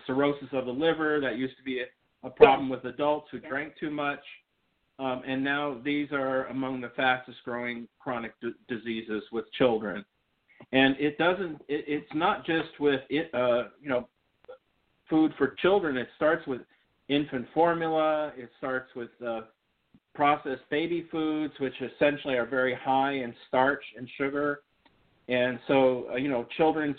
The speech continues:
Speaker 1: palates are being primed for, you know, high sugar content foods, uh, from a very young age. So Doctor Lustig is an interesting, uh, figure because he is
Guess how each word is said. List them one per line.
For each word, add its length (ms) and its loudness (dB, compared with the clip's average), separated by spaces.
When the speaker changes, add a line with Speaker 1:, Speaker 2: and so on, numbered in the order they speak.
Speaker 1:
palates 580 2
are 160 -2
being 360 -6
primed 520 -2
for, 560 2
you 60 -8
know, 160 -4
high 260 -2
sugar 260 -4
content 540 -4
foods, 340 0
uh, 280 6
from 160 2
a 80 -4
very 300 6
young 240 0
age. 320 2
So 120 4
Doctor 420 2
Lustig 640 0
is 340 -4
an 260 -8
interesting, 840 -4
uh, 320 2
figure 380 4
because 540 -2
he 500 -6
is 260 -2